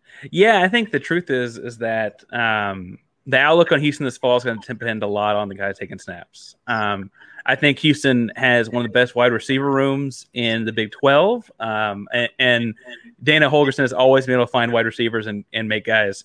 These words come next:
into, into real, into N F L type dudes and wide receivers.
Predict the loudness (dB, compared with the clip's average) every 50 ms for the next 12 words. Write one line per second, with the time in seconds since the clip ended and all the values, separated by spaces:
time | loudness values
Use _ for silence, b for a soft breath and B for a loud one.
0 | _ _ -12 -12 -12 -10 -8 -8 -8 -6 -6 -8 -6 -6 -4 -2 0 0 0 0
1 | -2 -2 -4 -2 -2 -2 -2 0 0 -2 -2 -2 -2 -4 -4 -4 -6 -8 -8 -8
2 | -10 -14 -14 -12 -12 -12 -12 -12 -12 -12 -14 -12 -14 -16 -18